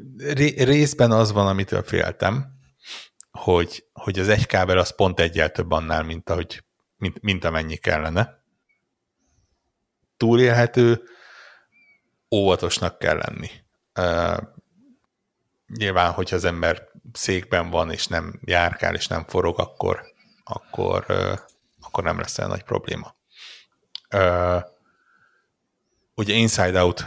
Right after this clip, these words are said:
tracking van benne, szemben ugye a-, az előző verziójával, vagy ugye a P C-s megoldásokkal, tehát ugye a saját kicsi kis kamerái, ö, mérik fel a terepet, és, és követik a, ö, kontrollert.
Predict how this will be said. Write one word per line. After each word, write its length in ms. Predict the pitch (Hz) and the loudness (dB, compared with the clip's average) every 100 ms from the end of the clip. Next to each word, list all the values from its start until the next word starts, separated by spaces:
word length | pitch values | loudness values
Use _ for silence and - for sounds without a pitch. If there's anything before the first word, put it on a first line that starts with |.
| - | -14
tracking 460 | - - - 92 85 | -4 -4 -4 -8 -6
van 160 | 82 82 | -4 0
benne, 380 | 85 90 104 107 - _ _ _ _ _ - | 0 2 0 -2 -20 _ _ _ _ _ -8
szemben 380 | - 87 82 | -4 -2 -2
ugye 200 | 82 82 | -2 2
a-, 260 | 80 80 85 | 4 4 2
az 140 | 90 | -2
előző 340 | 92 90 87 87 | 0 0 2 2
verziójával, 640 | 85 82 90 82 82 85 | 2 2 0 2 0 0
vagy 180 | 87 82 | -4 -4
ugye 140 | 80 78 | -2 -4
a 80 | - | -2
P 60 | 82 76 | -6 -4
C-s 320 | 82 - - _ - - | -6 -6 -8 _ -20 -8
megoldásokkal, 640 | 87 85 85 82 - - 80 | -4 -2 -2 -2 -4 -2 -2
tehát 160 | 80 | -2
ugye 180 | 85 82 | -2 0
a 40 | |
saját 380 | 82 92 85 80 | 2 2 0 -2
kicsi 240 | - - 92 | -4 -4 -4
kis 180 | 85 | -4
kamerái, 640 | - 85 80 80 78 82 - _ _ _ _ _ - | -4 -4 -2 0 -2 -4 -10 _ _ _ _ _ -10
ö, 440 | 85 85 92 92 98 104 104 | -6 -4 -4 -4 -6 -6 -8
mérik 340 | 90 82 82 - | -2 -2 -2 -4
fel 200 | - 87 | -2 0
a 220 | 90 - - | -2 -8 -2
terepet, 380 | 90 85 - | 0 0 -2
és, 400 | 90 85 - - - - | -4 -2 -2 -4 -8 -12
és 400 | 82 - - - - - - | -8 -6 -8 -12 -20 -20 -4
követik 380 | 87 80 - | -2 -2 -2
a, 280 | - 87 - _ _ _ | -2 -2 -4 _ _ _
ö, 460 | - 131 95 - - - | -14 -8 -8 -6 -8 -6
kontrollert. 720 | - 98 - 104 101 98 - | 0 0 2 2 4 4 0